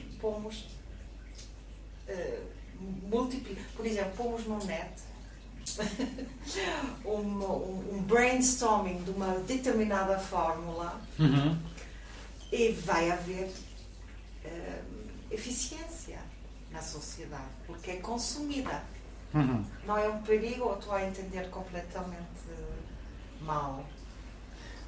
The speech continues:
Speaker 1: Ou o meu pensamento não, não
Speaker 2: Mas, mas, mas, mas aí, eh, repare, quando você fala do perigo da deturpação e de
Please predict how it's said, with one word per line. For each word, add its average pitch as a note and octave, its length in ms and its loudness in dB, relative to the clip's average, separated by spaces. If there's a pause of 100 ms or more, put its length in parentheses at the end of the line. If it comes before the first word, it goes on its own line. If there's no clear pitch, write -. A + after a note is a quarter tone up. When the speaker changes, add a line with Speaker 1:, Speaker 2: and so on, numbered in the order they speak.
(840)
Speaker 1:
Ou D#3+ 640 0
o F3+ 60 -2
meu F#3+ 160 4
pensamento F#3+ 640 2
não, E3+ 200 0
não - 140 -2
Speaker 2:
Mas, F3+ 300 12
mas, - 200 12
mas, G#3+ 300 12
mas F#3+ 160 12
aí, A3 220 12
eh, F#3+ 580 4
repare, D#3+ 300 12
quando F#3 200 4 (160)
você E3+ 220 8
fala F#3+ 220 12
do D#3 120 8
perigo G#3+ 440 12 (220)
da E3+ 180 12
deturpação F#3 1120 12
e D#3+ 60 6
de D3 480 10